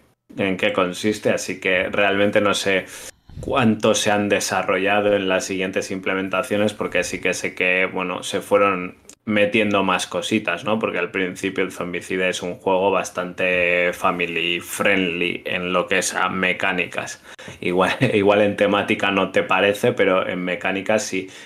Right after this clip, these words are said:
Luego sé que se han ido metiendo cositas y en principio lo que he visto es que el, el Black Plague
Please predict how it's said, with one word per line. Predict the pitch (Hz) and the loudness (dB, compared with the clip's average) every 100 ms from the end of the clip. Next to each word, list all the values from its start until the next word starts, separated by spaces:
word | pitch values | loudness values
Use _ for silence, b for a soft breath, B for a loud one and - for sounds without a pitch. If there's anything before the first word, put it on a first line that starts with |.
| B | B
Luego | 95 98 | 2 4
sé | 101 104 | 4 0
que | - 101 | 0 -2
se | - | 2
han | 101 101 | 2 2
ido | 101 98 98 B B B - | 2 2 0 B B B 0
metiendo | 101 101 104 101 101 | 0 2 2 2 2
cositas | 101 - 110 123 131 | 2 0 -2 0 -2
y | 107 | -2
en | 95 | -2
principio | 92 90 98 98 104 | -2 -4 -6 0 2
lo | 92 | 2
que | 95 | 0
he | 92 | 0
visto | 92 101 | -2 -2
es | 98 - | -4 -4
que | 95 | -4
el, | 90 - | -4 -2
el | 95 92 | -2 0
Black | 92 98 101 - | 0 0 -2 -6
Plague | - 110 110 117 - | 2 4 4 2 -2